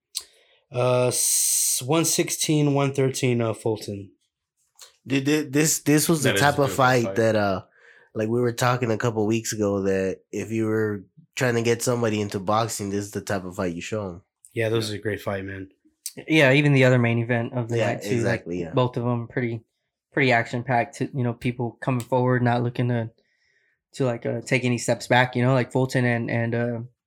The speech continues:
Speaker 4: Figueroa, they just look at 'em. Like,
Speaker 1: It was
Speaker 4: that's like
Speaker 1: all
Speaker 2: It was,
Speaker 1: inside fighting.
Speaker 2: it was
Speaker 4: Yeah,
Speaker 2: phone
Speaker 4: man.
Speaker 2: booth fighting in
Speaker 4: Yeah.
Speaker 2: the mi-, in the middle.
Speaker 3: They just put their
Speaker 2: Most of
Speaker 3: heads
Speaker 2: the fight.
Speaker 3: together and just start
Speaker 2: Eighty percent.
Speaker 3: swinging.
Speaker 4: Yep, they were like, "No, I'm,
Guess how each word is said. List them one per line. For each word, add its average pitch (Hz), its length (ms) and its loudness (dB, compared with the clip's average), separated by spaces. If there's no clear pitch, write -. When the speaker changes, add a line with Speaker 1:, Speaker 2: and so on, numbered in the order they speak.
Speaker 4:
Figueroa, 127 420 4
they 120 120 2
just 127 260 0
look 147 140 2
at 139 80 4
'em. 113 260 -2
Like, 123 140 2
Speaker 1:
It 120 60 4
was 123 120 2
Speaker 4:
that's 123 200 2
like 123 80 4
Speaker 1:
all 127 180 8
Speaker 2:
It 120 120 6
was, - 120 6
Speaker 1:
inside 110 240 4
fighting. 104 300 0
Speaker 2:
it 139 100 6
was 160 140 6
Speaker 4:
Yeah, 151 80 6
Speaker 2:
phone 165 160 8
Speaker 4:
man. 160 80 4
Speaker 2:
booth 160 200 6
fighting 139 480 4
in 123 120 2
Speaker 4:
Yeah. 123 100 4
Speaker 2:
the 120 60 0
mi-, 117 160 0
in 117 80 0
the 117 100 0
middle. 117 400 2
Speaker 3:
They 107 120 -2
just 113 220 -4
put 120 100 -2
their 110 120 -2
Speaker 2:
Most 113 80 0
of - 40 4
Speaker 3:
heads 110 120 -4
Speaker 2:
the 113 60 -2
fight. 107 60 0
Speaker 3:
together 113 280 4
and 104 140 -2
just 98 140 -4
start 98 140 0
Speaker 2:
Eighty - 100 -6
percent. 107 80 -4
Speaker 3:
swinging. - 20 -14
Speaker 4:
Yep, 139 280 2
they 127 100 2
were 123 120 2
like, 123 180 0
"No, 139 220 2
I'm, 135 280 -2